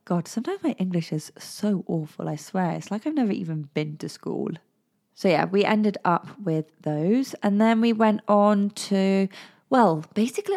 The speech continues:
I have this huge yardage gap, right? I think I've spoken about it before. I have my driver, and then my next club down is a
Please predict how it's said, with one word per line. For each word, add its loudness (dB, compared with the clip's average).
I -4
have -6
this -4
huge -6
yardage -8
gap, -16
right? -4
I -4
think -6
I've -8
spoken -6
about 0
it -4
before. 2
I 2
have 4
my 4
driver, 2
and 2
then -2
my 0
next -2
club -6
down 0
is -4
a -8